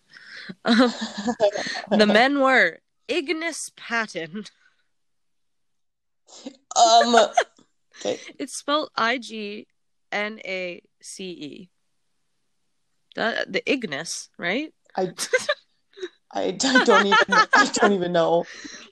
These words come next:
Speaker 1: Like, anyway,
Speaker 2: <laughs>
Speaker 1: sorry. The men were Ignace Patton, and that was the homeowner, and the three remaining men were James Won-, Woodward, Charles Zimmer,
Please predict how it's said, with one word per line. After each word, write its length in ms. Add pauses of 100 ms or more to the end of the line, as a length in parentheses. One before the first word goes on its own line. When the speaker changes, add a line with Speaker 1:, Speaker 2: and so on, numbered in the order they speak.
Speaker 1:
Like, 360 (480)
anyway, 640
Speaker 2:
<laughs> 20
Speaker 1:
sorry. 420 (520)
The 100
men 240
were 220 (120)
Ignace 520
Patton, 600 (100)
and 160
that 140
was 160
the 120
homeowner, 680 (560)
and 380
the 280 (140)
three 260
remaining 460
men 300
were 340
James 420
Won-, 420 (320)
Woodward, 800 (1080)
Charles 400
Zimmer, 560